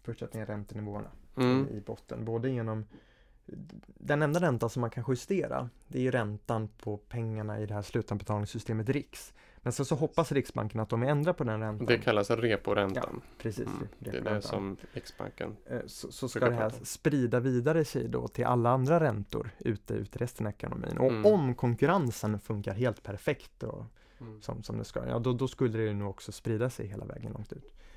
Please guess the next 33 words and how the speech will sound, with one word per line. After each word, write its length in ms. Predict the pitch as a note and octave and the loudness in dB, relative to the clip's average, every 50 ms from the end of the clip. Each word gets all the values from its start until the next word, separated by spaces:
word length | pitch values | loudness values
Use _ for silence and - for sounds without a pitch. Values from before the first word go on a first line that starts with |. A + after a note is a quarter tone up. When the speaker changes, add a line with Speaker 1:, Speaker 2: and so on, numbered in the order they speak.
| - - | -18 -8
Speaker 1:
Men, 200 | - A#2 A2+ A#2 | -4 -4 -2 0
men 140 | A#2 A#2 A2+ | 0 0 0
det, 120 | B2 A#2+ A2+ | 0 0 0
det 260 | A2 A2+ A2 G#2+ A#2+ | -2 -4 -4 -2 -2
gör 220 | A2+ A#2 A2+ G#2+ | -2 0 -2 -2
det 80 | G#2 A2+ | -2 -4
inte 280 | G#2+ G2+ - - - A2+ - - - - | -8 -8 -10 -12 -16 -16 -18 -20 -14 -10
i, 60 | A2 G#2 G2 G2 - _ - - | -10 -10 -10 -12 -16 _ -20 -18
i 160 | - A#2 A2+ | -16 -16 -16
Sverige. 200 | - - - - | -14 -14 -16 -12
Så, 120 | - - A#2+ A#2 - - - - - - - - _ | -8 -8 -8 -8 -8 -12 -20 -20 -20 -20 -20 -20 _
så, 120 | - A#2+ | -10 -8
så 140 | - - - | -8 -8 -4
samtidigt 500 | - C#3 B2+ A#2+ - - D3 D3 C#3+ - | 0 2 0 2 2 0 0 0 0 -2
som, 260 | B2+ A2+ A2 A2 G#2+ | -2 -2 -2 -2 -6
som 240 | - - A2+ A2 A2 | -6 -6 -6 -4 -2
reporäntan 580 | A2+ A2 G#2+ - - A#2 B2+ C3 B2 - G#2+ | -4 -4 -4 -4 -4 -2 -2 -2 -4 -4 -4
har 60 | G#2+ G#2 | -4 -2
legat 280 | G#2+ G#2+ G#2 G2+ - | -4 -4 -4 -6 -6
på 100 | - A2 | -4 -4
minusnivåer 800 | A2 A2 A2 G#2 G#2 G#2 - A#2 A2+ A2 D3 D#3+ D3 - - - | -2 -2 0 -2 -2 -2 -2 -2 0 0 2 2 2 2 0 -2
så 160 | - - - | -8 -8 -6
har 60 | G2+ | -6
vi 100 | G2+ F#2+ | -4 -4
haft 240 | F#2+ G2+ G2+ - - - - - - - - - - | -4 -4 -6 -6 -8 -18 -20 -20 -20 -20 -20 -8 -4
ganska 240 | B2+ A#2+ A2 G#2+ | -2 -2 -2 -2
Speaker 2:
Mm. 120 | G#2+ G#2+ A2 | -2 0 0
Speaker 1:
höga 180 | G#2+ A2+ D3 | 2 2 2
räntor 360 | E3 D#3+ B2+ A2 - - G#2+ G2 - | 2 2 0 -2 -2 -4 -6 -6 -4
på 100 | - G#2+ | -4 -2
andra 240 | G#2+ G#2 A2 B2+ D3 | -2 -2 -2 -2 -4
saker, 340 | - - - - - - G#2 | -2 -4 -6 -6 -6 -10 -10
på 160 | - - | -10 -14